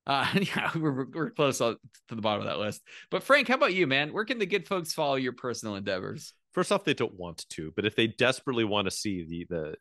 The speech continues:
Speaker 2: how the sausage is made and, and the car crash in action, um, hopefully just figuratively, not literally, I am
Speaker 1: Mm.
Speaker 2: at,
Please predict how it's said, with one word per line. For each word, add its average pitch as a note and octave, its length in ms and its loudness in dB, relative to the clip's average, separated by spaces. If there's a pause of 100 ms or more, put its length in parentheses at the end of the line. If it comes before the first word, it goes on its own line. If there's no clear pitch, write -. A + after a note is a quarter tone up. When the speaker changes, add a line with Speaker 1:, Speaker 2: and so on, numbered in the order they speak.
(100)
Speaker 2:
how A2+ 140 2
the G#2+ 100 4
sausage G2 380 0
is E2+ 120 -8
made E2+ 280 0
and, D#2 180 -6
and E2+ 140 -4
the E2 40 -4
car F#2 220 2
crash E2+ 300 -2
in E2 80 -2
action, D#2+ 320 -8 (640)
um, A#2+ 440 6
hopefully G2+ 760 2
just - 240 -4 (260)
figuratively, A#2 640 2
not F#2+ 160 4
literally, A#2 460 6
I G#2 140 2
am G2 380 0
Speaker 1:
Mm. - 40 -8
Speaker 2:
at, F2+ 260 -4